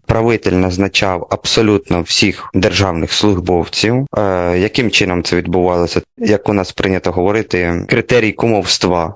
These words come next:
це було дуже сильно присутнє. Він абсолютно всім керував. А якщо ми говоримо про правовий аспект, то все право Босфорської держави, воно формувалося на звичаєвому праві,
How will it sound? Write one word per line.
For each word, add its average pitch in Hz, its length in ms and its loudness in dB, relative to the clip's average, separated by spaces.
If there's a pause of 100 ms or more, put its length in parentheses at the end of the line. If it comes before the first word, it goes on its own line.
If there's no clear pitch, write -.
це - 140 -2
було 87 220 0
дуже 87 300 0
сильно 85 360 0
присутнє. 107 720 0 (240)
Він 107 220 0
абсолютно 95 720 0
всім - 380 0 (100)
керував. 90 580 0 (600)
А 104 140 0
якщо 117 360 2
ми 113 140 2
говоримо 101 800 0 (120)
про 92 340 0
правовий 110 640 2
аспект, 147 640 0 (200)
то 104 100 2
все 117 360 0
право 95 420 2
Босфорської 90 640 -2
держави, 143 440 2
воно 104 480 2
формувалося 98 760 0
на 95 200 0
звичаєвому 87 1000 0
праві, 117 500 -2